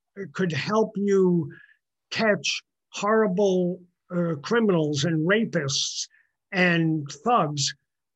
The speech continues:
um, uh, that, uh,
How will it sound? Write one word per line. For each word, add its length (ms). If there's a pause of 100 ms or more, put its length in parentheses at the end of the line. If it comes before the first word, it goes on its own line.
um, 760 (800)
uh, 420 (380)
that, 360 (400)
uh, 40